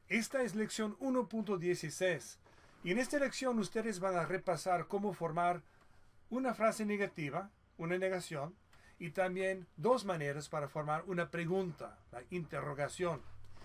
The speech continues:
Pero antes de eso, hay dos actividades que yo quisiera que nosotros hagamos juntos. La primera de esas actividades se trata de, de la práctica de las conversaciones o de, de las expresiones de cortesía o las expresiones comunes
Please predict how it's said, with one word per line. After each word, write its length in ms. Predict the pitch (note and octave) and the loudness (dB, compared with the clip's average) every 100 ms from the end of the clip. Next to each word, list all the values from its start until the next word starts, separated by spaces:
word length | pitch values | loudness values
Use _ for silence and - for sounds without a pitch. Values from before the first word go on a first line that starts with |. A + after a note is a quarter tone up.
| - - - | -14 -14 -6
Pero 180 | A3+ A3 | 2 6
antes 320 | C4+ C#4+ C4+ | 6 4 0
de 120 | G#3 | 2
eso, 180 | A3 F#3+ | 2 2
hay 80 | F3 | 0
dos 300 | D#3+ B3 A#3 | 4 4 4
actividades 680 | G#3 - F#3 F3 F#3 F#3 - | 4 4 6 6 6 4 2
que 120 | E3 | 0
yo 120 | F3 | 0
quisiera 460 | F#3 G3 - F#3 F3 | 0 -2 0 0 0
que 100 | D#3+ | -2
nosotros 480 | D3 - F3 E3 C#3+ | -4 -4 -4 -4 -4
hagamos 420 | C3+ D3 D#3 - | 0 0 0 -2
juntos. 500 | D#3+ D#3 C3+ A2+ - - - - - | -2 -2 -4 -8 -12 -16 -16 -12 -2
La 180 | E3+ E3 | 2 4
primera 420 | F3+ F3 C#4+ C4 | 6 8 8 8
de 100 | A3+ | 4
esas 260 | A3+ F#3+ E3+ | 2 -2 -4
actividades 800 | E3 E3+ D#3+ D3 F3+ F#3+ F3 - | -4 -4 -4 0 2 2 0 -6
se 220 | - F#3 | -2 -2
trata 460 | - F#3 G#3+ G#3+ F3 | 0 -2 -2 -4 -4
de, 500 | E3+ E3+ E3 E3 E3+ | -2 0 0 0 -2
de 160 | E3+ F3 - G3 | -4 -4 -8 -2
la 180 | G3 F#3+ | -2 4
práctica 560 | C#4 C#4 C#4+ A#3 B3 | 4 4 0 -2 -2
de 160 | F3+ F3+ | 0 0
las 160 | E3+ - | 0 0
conversaciones 880 | F#3 D#3+ C#3+ D#3 - F#3+ F#3+ F3+ - - - - - | -2 -2 -4 -6 -4 -4 -4 -6 -10 -20 -20 -20 -8
o 100 | - | -4
de, 180 | F#3+ G3+ | 0 0
de 160 | F3 F3+ | 2 2
las 100 | D#3+ | 2
expresiones 720 | E3+ - F3+ - A3+ F#3+ C#3 | -2 0 0 2 2 2 -2
de 100 | D#3 | -6
cortesía 760 | - F3 D#3 D#3+ - D#3+ C3+ A#2+ | -2 -2 0 -4 -2 -4 -2 -4
o 80 | C3 | -2
las 200 | C#3+ D#3+ | -4 -4
expresiones 580 | D3+ E3 D#3 E3 D#3 - | -8 -8 -6 -4 -4 -4
comunes 680 | E3+ E3+ F3+ D#3+ B2 - | 0 4 4 2 -4 -12